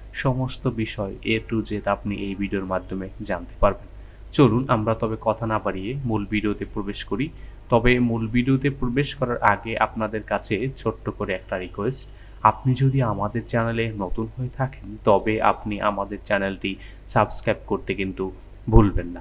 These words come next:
অ্যারিস্টো ফার্মা তারা তাদের নিয়োগ বিজ্ঞপ্তিটি তারা তার নিজস্ব ওয়েবসাইট থেকে প্রকাশিত করেছে। এখানে কিন্তু তারা মূলত মেডিকেল ইনফরমেশন অফিসার পদে লোক নেবেন,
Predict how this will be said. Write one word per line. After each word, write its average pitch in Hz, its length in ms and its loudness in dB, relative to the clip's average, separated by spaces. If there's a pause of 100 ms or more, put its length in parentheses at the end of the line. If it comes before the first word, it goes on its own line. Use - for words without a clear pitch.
(300)
অ্যারিস্টো 139 380 0
ফার্মা 151 280 8
তারা 113 220 0
তাদের 117 280 -6
নিয়োগ 101 300 -4
বিজ্ঞপ্তিটি 120 580 -4
তারা 110 140 4
তার 107 180 -2
নিজস্ব 104 400 -4
ওয়েবসাইট 104 380 -4
থেকে 113 220 -2
প্রকাশিত 101 500 -6 (100)
করেছে। 101 320 -2 (340)
এখানে 139 240 2
কিন্তু 139 260 2
তারা 127 240 4
মূলত 107 440 4 (960)
মেডিকেল 123 400 6
ইনফরমেশন 120 580 2
অফিসার 110 420 0
পদে 98 200 2
লোক 95 220 -2
নেবেন, 107 260 4